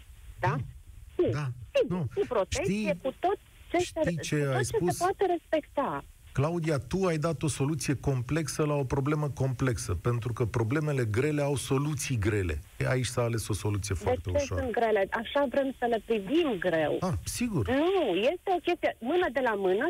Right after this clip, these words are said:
Speaker 1: se rezolvă.
Speaker 2: Ah, bun, foarte
Speaker 1: Comunicarea,
Speaker 2: bună
Speaker 1: mână de la
Speaker 2: observație.
Speaker 1: mână. Ok, implică mediul de afaceri, dacă, ok, domnule, îți reduc din impozit, dacă le dai la școli, dacă le dai la ăla, dacă nu știu ce, uite, te ăsta,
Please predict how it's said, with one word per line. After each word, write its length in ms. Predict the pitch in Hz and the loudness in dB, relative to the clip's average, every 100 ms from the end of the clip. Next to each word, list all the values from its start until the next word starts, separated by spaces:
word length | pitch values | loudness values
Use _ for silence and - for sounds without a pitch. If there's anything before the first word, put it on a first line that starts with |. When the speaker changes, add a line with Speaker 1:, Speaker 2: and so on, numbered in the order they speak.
| - | 0
Speaker 1:
se 60 | 330 | 0
rezolvă. 640 | 320 339 320 262 170 120 - - | 2 2 2 2 -2 -6 -4 -2
Speaker 2:
Ah, 260 | 151 131 - - - | 0 -2 -4 -10 -2
bun, 180 | 113 98 | 0 2
foarte 100 | 285 | 0
Speaker 1:
Comunicarea, 760 | 269 269 226 175 - - - - | 2 0 0 -2 0 0 0 0
Speaker 2:
bună 80 | 220 | 2
Speaker 1:
mână 140 | 330 294 | 2 2
de 60 | 294 | 0
la 80 | 269 | 0
Speaker 2:
observație. 260 | 254 269 339 | -2 0 2
Speaker 1:
mână. 220 | 208 143 - - - 240 | 2 -2 -6 -18 -4 -4
Ok, 120 | - 330 359 233 - 254 | 0 0 0 -2 -2 -2
implică 400 | - 262 294 320 285 | 0 -2 0 0 0
mediul 320 | 294 254 294 | 0 0 0
de 100 | 277 262 | -2 -2
afaceri, 520 | 330 403 - 180 165 | -4 -4 -2 -4 -2
dacă, 260 | 190 196 220 | -4 0 0
ok, 200 | - 240 339 294 - - - - | 0 -2 0 0 -4 -20 -16 -4
domnule, 380 | 302 302 185 - - - - 240 | -4 -2 -6 -10 -16 -20 -4 -2
îți 420 | 254 - 269 285 285 | -2 -4 0 2 2
reduc 240 | 214 320 285 | 0 -2 0
din 80 | 311 | 2
impozit, 480 | 311 339 311 196 180 285 | 2 2 0 0 -2 -2
dacă 220 | 294 - 160 196 | -2 -2 -2 0
le 80 | 247 | 0
dai 200 | 294 294 | 2 2
la 100 | 294 294 | 0 -2
școli, 240 | - 302 285 | 0 0 0
dacă 160 | 285 294 | -2 0
le 120 | 294 262 | 0 2
dai 140 | 294 285 | 2 2
la 120 | 294 285 | 2 2
ăla, 160 | 294 285 285 | 2 2 0
dacă 140 | 285 | 0
nu 80 | 294 | -2
știu 140 | - 294 | -2 -4
ce, 80 | - | 0
uite, 220 | 269 220 247 | 0 0 -4
te 80 | - 277 | 0 -2
ăsta, 140 | 240 | 0